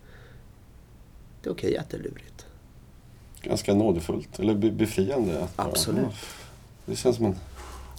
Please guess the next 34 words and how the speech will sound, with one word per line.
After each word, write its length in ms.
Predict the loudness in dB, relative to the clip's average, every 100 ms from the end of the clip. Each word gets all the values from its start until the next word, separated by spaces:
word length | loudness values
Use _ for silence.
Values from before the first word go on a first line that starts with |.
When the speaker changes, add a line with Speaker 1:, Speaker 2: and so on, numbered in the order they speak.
| -16 -16 -18 -18 -20 -20 -6 2
Speaker 2:
utandning. 500 | 2 4 2 0 -4 -14 -20 -20 -20 -12 -12 -12 -6
Speaker 1:
Ja. 100 | 4
Speaker 2:
Av 140 | 6 6
det 60 |
du 80 | 4
sa. 220 | 0 -2 -4 -10 2
Kände 180 | 8
Speaker 1:
Ja, 60 | 10
men, 80 | 10
Speaker 2:
jag. 120 | 8 0 -14 -16 -16 -18 -18 -20 0
Speaker 1:
ja, 80 | 8
men 100 | 8
för 120 | 10
mig 180 | 8 10
är 160 | 8 8
ju 140 | 6
att 180 | 4 2
vara 120 | 0
lutheran 680 | 0 0 0 2 0 -2 -4 -2
en 120 | -2
sån 180 | -2 -4
otrolig 680 | -6 -6 2 2 2 -4 -4
befrielse. 720 | -6 -4 -4 -6 -8 -10 -10 -12 -16 -20 -20 -20 -6
I 80 | 0
det 100 | 0
tanken 400 | 2 2 2 -4
att 100 | -6
jag 80 | -6
kommer 220 | -4 -4
aldrig 520 | -2 0 0 0 -4
räcka 300 | -4 -8 -12 -14
till. 260 | -8 -8 -8 -14 -20 -20 -20 -20 -20 -20 -20 -20 -20 -20 -20 -10
Jag 100 | -6
kommer 240 | 0 0